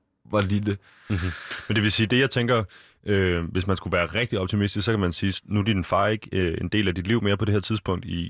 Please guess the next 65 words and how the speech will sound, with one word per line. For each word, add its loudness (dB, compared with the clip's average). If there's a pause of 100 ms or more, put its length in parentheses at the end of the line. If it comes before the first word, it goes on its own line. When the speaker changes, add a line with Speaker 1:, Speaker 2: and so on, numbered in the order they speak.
Speaker 2:
i -8
den 0
her 2
lange 2
årperiode, 2
men 0
man 0
kan 0
sige, 0
når 0
du 2
er 2
femten, -2
seksten, 0
sytten, -2
atten 0
år 0
gammel, -4
så -2
ved 0
du -2
ikke -2
på -2
det -2
her 0
tidspunkt, -4
at -10
det -2
er -2
otte 2
år. -4 (420)
Det -2
kunne -2
være 2
for -4
evigt, 0
eller 0
det -2
Speaker 1:
Mm. -4
Speaker 2:
kunne -2
være 0 (160)
om -6
næste 0
uge, 0
ikke? -2 (120)
Speaker 1:
Mm. -8 (220)
Speaker 2:
Øhm, -2 (360)
så -2
hvis -2
man 2
skulle -2
være 4
rigtig 2
optimistisk, 0
så 0
kunne -2
man 2
sige, -2
så 0
kan 0
man 0
jo -2
gå -2
ud 0
og, 0